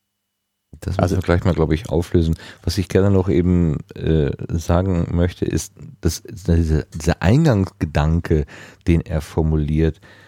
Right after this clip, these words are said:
Speaker 1: wir hatten auf der Zeitleiste früher so theologisch-philosophische Lehrmeinungen, zum Beispiel auch die Kreationisten, sagen wir mal,
Speaker 2: Mhm.
Speaker 1: die sind jetzt überwunden. Ähm,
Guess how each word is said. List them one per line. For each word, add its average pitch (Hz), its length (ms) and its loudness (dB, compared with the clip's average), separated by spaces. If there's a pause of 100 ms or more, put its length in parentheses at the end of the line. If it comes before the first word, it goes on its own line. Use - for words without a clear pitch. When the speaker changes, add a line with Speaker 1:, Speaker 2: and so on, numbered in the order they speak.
(280)
Speaker 1:
wir 80 160 2
hatten 120 640 2 (840)
auf - 140 -2
der 85 160 0
Zeitleiste 104 680 -2
früher 135 560 0
so 104 140 2
theologisch-philosophische 98 1500 0
Lehrmeinungen, 123 840 0 (280)
zum - 160 -12
Beispiel 76 320 -2
auch - 160 0
die 90 120 -4
Kreationisten, 82 840 -2
sagen 98 200 0
wir 92 40 0
mal, 82 180 4
Speaker 2:
Mhm. 113 180 2
Speaker 1:
die 87 80 0
sind 101 220 2
jetzt - 280 -2 (480)
überwunden. 120 960 2 (680)
Ähm, 92 600 2